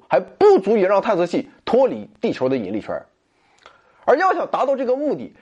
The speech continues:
并使其不再返回地球，那么我们就需要将速度提升至每秒十一点二千米，这个速度就是第二宇宙速度。此时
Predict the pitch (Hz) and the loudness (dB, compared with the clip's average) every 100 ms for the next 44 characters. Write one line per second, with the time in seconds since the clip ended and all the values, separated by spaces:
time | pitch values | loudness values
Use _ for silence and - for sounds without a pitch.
0 | _ 311 294 - 247 - 165 - - 262 | _ -4 -4 -6 -8 -6 -6 -8 -6 -2
1 | 330 - - 80 92 165 170 - - _ | 0 -2 -4 -6 -4 -6 -6 -8 -12 _
2 | _ _ _ - 202 165 95 147 175 - | _ _ _ 0 2 2 2 2 0 0
3 | 196 156 180 185 320 233 - _ _ - | -2 0 -2 -4 -6 -6 -8 _ _ -12
4 | 170 202 226 196 131 170 - - - - | -8 -6 -6 -6 -4 -6 -8 -12 -18 -14
5 | - 175 247 247 127 254 196 - 104 82 | -8 -4 -2 -2 -2 -2 -4 -6 -10 -12
6 | _ _ _ _ _ _ - 302 175 135 | _ _ _ _ _ _ -2 0 0 -4
7 | - - - 123 85 - 233 247 101 104 | -12 -18 -10 -10 -8 -2 0 0 -4 -10
8 | - 104 - _ _ _ _ _ _ _ | -12 -16 -16 _ _ _ _ _ _ _
9 | _ _ - 185 160 160 | _ _ 0 0 2 0